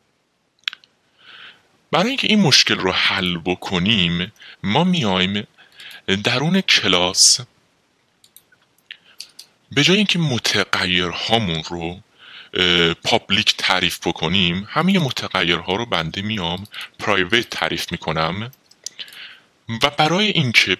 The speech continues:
بتونم تعیین بکنم آیا من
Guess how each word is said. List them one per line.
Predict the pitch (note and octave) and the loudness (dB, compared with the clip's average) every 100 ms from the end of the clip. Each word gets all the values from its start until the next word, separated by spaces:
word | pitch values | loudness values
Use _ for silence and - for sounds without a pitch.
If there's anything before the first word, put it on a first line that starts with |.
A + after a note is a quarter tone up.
| - | 0
بتونم | C3 - D2+ D2+ - _ _ _ _ _ _ - - - - - | 2 0 -2 -8 -14 _ _ _ _ _ _ -14 -14 -14 -4 0
تعیین | D#3+ D#3+ E3 | 2 2 2
بکنم | G#2 - E2+ E2+ - _ _ _ - - - - | 0 -2 -6 -8 -12 _ _ _ -10 -10 -6 0
آیا | C#3 G3 | 2 4
من | F3+ E3+ | 4 4